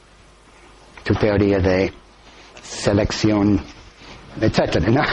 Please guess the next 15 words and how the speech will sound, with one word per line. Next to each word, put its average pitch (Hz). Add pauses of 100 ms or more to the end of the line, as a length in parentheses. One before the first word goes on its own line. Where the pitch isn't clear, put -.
(300)
<laughs> -
Simplemente 202
sabe 135
hacerlo. 123
Automáticamente 170 (380)
empieza 180
a 131
producir 131 (680)
otra 170
onda. 254 (1600)
Una 135
onda 151
que 135
vibra 165 (160)
a 123